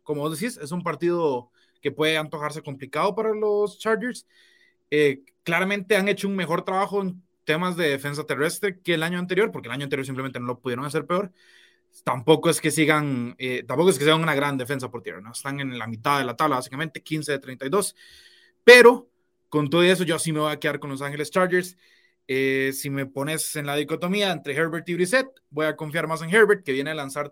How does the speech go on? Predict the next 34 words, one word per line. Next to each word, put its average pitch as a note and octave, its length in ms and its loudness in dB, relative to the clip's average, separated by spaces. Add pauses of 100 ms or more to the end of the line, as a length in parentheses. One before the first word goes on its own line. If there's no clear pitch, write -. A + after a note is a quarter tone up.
para B2+ 160 -6
más D3 140 -8
de D#3 80 -8
trescientas D3+ 460 -6
yardas. G3+ 420 2 (460)
Se - 180 -4
vio C3+ 220 2
bastante C#3+ 480 -2
bien. G3+ 280 2 (240)
Los C3+ 160 -8
Chargers D#3+ 340 -2
por C#3 160 -4
fin G#3+ 140 4
empezaron D#3 380 -4
a - 20 -4
utilizar D3+ 480 -4
de C3 180 -4
ma-, C#3 400 -6
de C3 220 -8
mejor C3+ 220 -4
manera F#3+ 260 -2
a G3 60 -2
Austin F#3+ 240 -4
Eckler. G3+ 280 -4
Tuvo D3+ 200 -4
ciento D#3 320 -8
nueve D#3 200 -4
yardas D3+ 320 -8
totales D#3+ 380 -6
desde D#3 180 -6
la D#3+ 80 -2
línea E3 220 -4
de D#3+ 60 -4
golpeo, F#3 400 -2